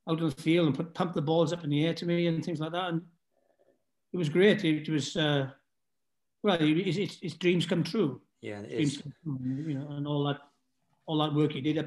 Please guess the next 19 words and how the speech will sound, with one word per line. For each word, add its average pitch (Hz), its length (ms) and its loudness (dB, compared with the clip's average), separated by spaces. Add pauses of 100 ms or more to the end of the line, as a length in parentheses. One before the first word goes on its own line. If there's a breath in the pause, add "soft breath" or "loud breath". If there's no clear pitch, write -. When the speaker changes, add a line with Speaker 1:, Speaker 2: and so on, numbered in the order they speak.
Speaker 1:
on 135 140 0
the 131 40 2
rec, 135 300 -2
you 147 80 -4
know, 135 120 0
in 135 60 2
the 131 120 2
early 135 160 0
years 143 440 0
and 131 160 0
when 135 140 -2
training 147 240 -2
on 139 60 2
your 131 160 0
own, 165 240 0
it, 160 80 -6 (580)
it - 140 -14
paid 170 180 0
dividends. 170 540 -4